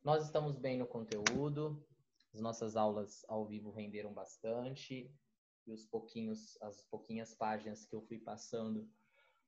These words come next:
<clears throat> das aulas gravadas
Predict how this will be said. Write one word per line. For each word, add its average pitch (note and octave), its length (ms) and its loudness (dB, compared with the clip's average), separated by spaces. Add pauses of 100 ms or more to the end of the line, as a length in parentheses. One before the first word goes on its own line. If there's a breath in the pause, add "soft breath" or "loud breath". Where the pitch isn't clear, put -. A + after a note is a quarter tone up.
(200)
<clears throat> C3+ 460 2 (380)
das A#2 320 2
aulas A2 680 6
gravadas A2 880 2